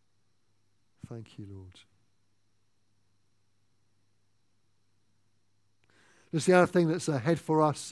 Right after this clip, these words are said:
over coming months is helping to establish Burton really well. I mentioned about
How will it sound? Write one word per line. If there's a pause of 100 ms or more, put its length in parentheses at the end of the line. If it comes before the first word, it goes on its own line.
over
coming
months
is (360)
helping
to
establish
Burton
really
well.
I
mentioned
about